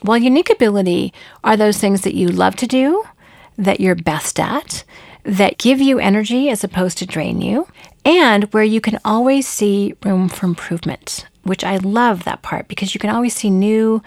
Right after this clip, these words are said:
facets, new nuances, new things you could try and experiment with. Now, how does it work to have this as being a company value? Well, it's really kind of interesting. So unique ability is really a cornerstone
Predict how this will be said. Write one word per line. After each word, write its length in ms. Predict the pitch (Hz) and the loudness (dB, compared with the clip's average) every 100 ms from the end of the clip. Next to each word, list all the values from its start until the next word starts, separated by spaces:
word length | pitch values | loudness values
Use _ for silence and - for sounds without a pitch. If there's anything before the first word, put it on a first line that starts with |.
| - - - | -12 -20 -20
facets, 640 | - 202 180 - 202 - | -2 0 0 -4 -6 -4
new 160 | 226 233 | 0 2
nuances, 720 | 214 214 196 175 156 185 170 | 2 2 2 -2 -6 -4 0
new 160 | 240 | 0
things 380 | 339 285 262 233 | 0 0 0 0
you 40 | 233 | -4
could 200 | 202 - | -4 -6
try 340 | - 196 202 | -6 -2 0
and 100 | 180 | -2
experiment 540 | 165 - - 160 170 - | -2 -6 -4 -4 -4 -8
with. 280 | - - - - - - - - | -16 -16 -20 -20 -20 -20 -20 -2
Now, 480 | 233 254 240 240 - _ _ - | 4 6 6 4 0 _ _ -8
how 280 | - 294 403 | 0 2 4
does 180 | 480 247 | 4 2
it 100 | 214 | 2
work 180 | 208 | -2
to 100 | - | -2
have 240 | 202 208 190 | -2 -2 -2
this 180 | 196 196 | -4 -6
as 60 | |
being 240 | - 190 180 | -4 -2 -2
a 60 | |
company 400 | - 175 180 175 | -4 -8 -4 -4
value? 460 | 165 180 190 233 311 | -4 -4 -2 -2 -2
Well, 260 | 226 254 285 | -2 0 -2
it's 220 | 277 - | -4 -4
really 180 | 320 415 | -4 -4
kind 260 | - 254 | -2 -2
of 80 | 214 | -4
interesting. 680 | 370 220 196 - - - 220 _ _ _ - | -4 -4 -4 -8 -10 -12 -16 _ _ _ 0
So 120 | 277 | 2
unique 320 | 285 349 - | 6 4 2
ability 540 | - 269 233 220 190 | 2 2 4 4 2
is 240 | - 226 220 | 2 -2 0
really 280 | 262 359 427 | 2 4 2
a 60 | |
cornerstone 1000 | - - 214 220 220 - 196 180 170 170 | 0 -2 2 2 0 -2 0 0 2 0